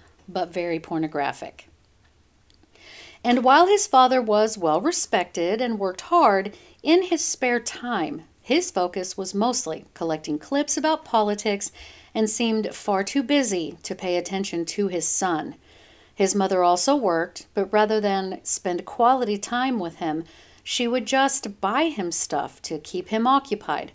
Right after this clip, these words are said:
Neither parent really stopped to address the growing problem with just how introverted their son was. His grandfather,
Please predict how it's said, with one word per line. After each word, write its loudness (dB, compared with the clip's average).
Neither 4
parent 0
really 0
stopped 2
to 0
address 0
the -6
growing 4
problem 0
with -4
just -2
how 2
introverted -4
their -2
son -4
was. 0
His -6
grandfather, 0